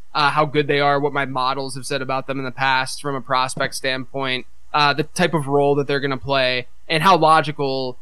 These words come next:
uh, they fit within that role and within that scheme. So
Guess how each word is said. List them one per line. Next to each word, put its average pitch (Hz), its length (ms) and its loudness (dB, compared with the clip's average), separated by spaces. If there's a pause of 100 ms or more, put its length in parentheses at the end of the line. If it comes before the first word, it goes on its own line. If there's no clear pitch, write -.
(140)
uh, 143 360 2
they 151 160 0
fit - 420 2
within 151 460 0
that 147 280 0
role 147 320 2
and 139 100 -2
within 135 240 -6
that 123 180 -4
scheme. 113 500 -8
So 139 340 0